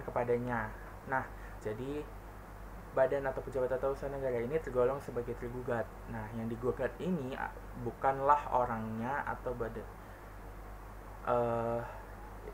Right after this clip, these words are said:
yang digugat ini bukanlah orangnya, tetapi badan hukumnya atau badan pejabat, pe-, pe-, pejabat tun. Seperti itu. Lanjut. Eh, siapakah pe-,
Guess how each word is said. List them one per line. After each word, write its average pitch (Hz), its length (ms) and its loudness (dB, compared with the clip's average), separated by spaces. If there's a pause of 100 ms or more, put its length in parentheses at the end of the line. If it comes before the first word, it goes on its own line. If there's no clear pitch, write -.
yang 131 160 0
digugat 127 480 6
ini 131 160 0
bukanlah 120 480 4
orangnya, 113 400 2 (160)
tetapi 120 400 0 (400)
badan 123 320 4
hukumnya 113 800 0 (480)
atau 131 240 6
badan 117 640 4 (320)
pejabat, 123 560 4
pe-, 127 160 2 (160)
pe-, 123 240 4
pejabat 135 480 4
tun. 117 240 2 (640)
Seperti 113 320 -8
itu. 110 200 -4 (1160)
Lanjut. 110 400 -2 (400)
Eh, 113 320 0 (160)
siapakah 143 1040 10
pe-, 143 160 6